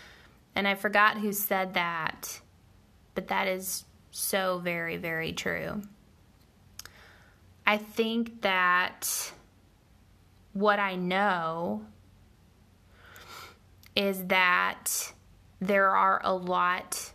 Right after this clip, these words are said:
of incredible human beings in the world.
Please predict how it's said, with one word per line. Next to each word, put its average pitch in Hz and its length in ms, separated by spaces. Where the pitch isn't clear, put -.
of 190 180
incredible 190 840
human 185 360
beings 175 720
in 190 160
the 175 80
world. 175 540